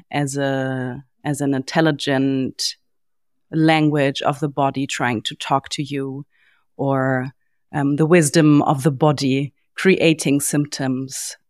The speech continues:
um, to communicate.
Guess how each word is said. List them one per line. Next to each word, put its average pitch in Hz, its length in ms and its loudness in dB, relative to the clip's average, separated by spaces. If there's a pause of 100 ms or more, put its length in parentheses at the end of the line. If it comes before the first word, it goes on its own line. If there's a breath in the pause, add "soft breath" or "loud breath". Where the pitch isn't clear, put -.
um, 143 600 -20 (520)
to 175 100 0
communicate. 147 840 2